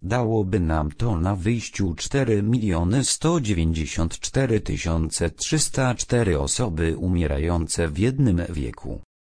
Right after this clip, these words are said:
Cztery wieki później byłoby ich trzydzieści siedem milionów,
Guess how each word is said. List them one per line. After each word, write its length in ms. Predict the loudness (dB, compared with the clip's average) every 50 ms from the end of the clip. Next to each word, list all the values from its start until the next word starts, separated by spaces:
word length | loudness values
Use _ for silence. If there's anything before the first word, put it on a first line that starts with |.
| _ _
Cztery 460 | -10 -6 0 2 2 4 4 2 2
wieki 480 | 2 2 2 2 0 0 0 -2 -2 -2
później 720 | -2 -2 0 0 0 0 2 2 2 2 2 0 -2 -2
byłoby 560 | 0 0 2 4 4 4 4 4 2 2 2
ich 420 | 0 -4 -4 -4 -4 -4 -4 -8
trzydzieści 760 | -6 -4 -4 -2 -2 -2 -2 -2 -4 -4 -8 -4 -4 -2 -2
siedem 640 | -4 -4 -2 -2 0 0 0 0 0 0 0 0
milionów, 880 | 0 0 0 0 2 2 2 0 0 -2 -4 -6 -8 -8 -10 -14 -14 -16